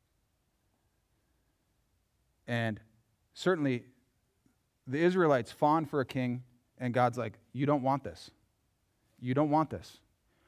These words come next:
We wanna be like everybody else." And finally, he says, "You know what? Good luck." So we see God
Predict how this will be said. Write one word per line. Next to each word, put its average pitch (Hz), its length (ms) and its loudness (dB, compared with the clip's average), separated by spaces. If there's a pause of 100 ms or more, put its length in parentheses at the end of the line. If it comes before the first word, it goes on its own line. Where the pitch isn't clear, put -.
(160)
We 180 140 2
wanna 247 200 6
be 190 180 2
like 160 220 4
everybody 123 420 -2
else." 87 320 -20 (320)
And 139 140 -2
finally, 196 280 6
he 180 60 0
says, 156 240 0
"You 185 100 -2
know 240 100 2
what? 254 160 2 (2000)
Good 139 140 -2
luck." - 260 -12 (1000)
So 147 300 4
we 160 380 0
see 180 360 -4
God 147 420 4